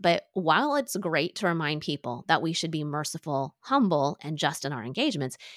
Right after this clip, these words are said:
it's really disingenuous to claim that this is an alternative to what they call the right and the left. Right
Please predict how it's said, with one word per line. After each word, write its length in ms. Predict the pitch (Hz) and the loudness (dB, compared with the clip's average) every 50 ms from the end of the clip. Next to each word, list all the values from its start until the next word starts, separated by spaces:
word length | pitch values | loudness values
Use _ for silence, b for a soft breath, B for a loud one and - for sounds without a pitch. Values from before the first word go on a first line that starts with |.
| B B | B B
it's 200 | B 359 370 - | B -2 0 0
really 580 | 240 220 220 220 240 240 269 294 311 339 349 302 | 0 0 2 2 4 4 4 4 4 2 2 2
disingenuous 920 | 220 185 185 - - 220 220 208 269 311 381 415 320 139 107 - - - | 2 2 2 2 2 2 2 2 2 2 2 2 2 2 0 -4 -8 -4
to 120 | - 269 240 | 0 0 0
claim 300 | 247 240 262 285 311 320 | 2 2 0 0 2 2
that 140 | 277 - | 0 0
this 140 | - 208 - | 0 0 0
is 120 | 254 214 - | 0 0 0
an 100 | 190 214 | 2 2
alternative 880 | 180 196 - - - - 254 302 381 440 269 160 123 - 139 180 - | 2 2 0 -6 -2 2 4 4 6 6 4 4 2 0 -2 -4 -4
to 140 | - - 226 | -4 -2 0
what 180 | 233 240 247 - | 0 0 0 2
they 140 | 277 254 | 0 -2
call 400 | 247 - - 214 190 180 185 208 - | -2 0 2 4 4 4 4 2 0
the 140 | 214 208 208 | -2 0 2
right 240 | 190 196 196 202 | 2 2 2 2
and 100 | 202 202 | 2 0
the 60 | 208 214 | 0 0
left. 400 | 277 330 - - - - _ _ B B B B B B B B B | 0 0 0 -2 -4 -10 _ _ B B B B B B B B B
Right 340 | 214 208 214 233 311 370 | 2 4 4 4 4 2